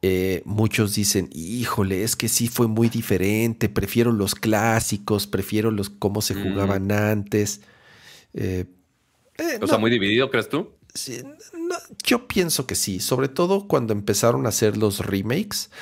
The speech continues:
Speaker 1: Lo que pasa es que los
Speaker 2: Ujú.
Speaker 1: remakes, eh, estos últimos que han salido, sí cambiaron muchísimo,
Speaker 2: Sí.
Speaker 1: eh, la manera en la que se juega un Resident Evil. Para nada se juega como un Resident Evil en su momento.
Speaker 2: Sí.
Speaker 1: Pero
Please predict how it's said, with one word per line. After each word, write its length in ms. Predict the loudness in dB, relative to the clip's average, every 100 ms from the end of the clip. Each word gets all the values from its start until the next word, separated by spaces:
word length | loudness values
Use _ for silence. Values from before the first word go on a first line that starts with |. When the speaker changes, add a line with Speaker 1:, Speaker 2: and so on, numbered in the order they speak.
| -14
Speaker 1:
Lo 80 | -8
que 60 | -2
pasa 80 | 0
es 80 |
que 100 | 2
los 160 | 2 2
Speaker 2:
Ujú. 80 | 2
Speaker 1:
remakes, 580 | 2 4 2 0 -8 -10 -18 -16
eh, 180 | -8 -2
estos 340 | 0 2 2
últimos 380 | 2 2 0 0
que 100 | 0
han 80 | 0
salido, 400 | 0 -2 0 0
sí 180 | 2 0
cambiaron 720 | 0 0 0 0 0 -4 -8 -10
muchísimo, 1000 | -6 0 0 2 0 0 -2 -4 -6 -10 -20 -20 -20 _ -4
Speaker 2:
Sí. 60 |
Speaker 1:
eh, 320 | 0 0 -2 0
la 140 | 2
manera 340 | 2 4 4 4
en 100 | 2
la 140 | -2
que 100 | -4
se 120 | -6
juega 380 | -2 0 2 2
un 180 | 0 -2
Resident 420 | -2 -2 -4 -2
Evil. 200 | -4 -2
Para 180 | 0 2
nada 260 | 2 2
se 140 | 0 -4
juega 260 | -2 -2 -2
como 280 | -4 -2
un 100 | -2
Resident 420 | 0 -2 -2 -2 -4
Evil 340 | -2 -4 -6 -16 _ -6
en 140 | -4
su 140 | -2 -4
momento. 600 | -2 0 0 0 0 -2 -18 _ -20 -20 _ _ _
Speaker 2:
Sí. 80 | -16 -16 -20 _ _ _ _ _ _ _ _ _ _
Speaker 1:
Pero 600 | 4 6 8 8 6 2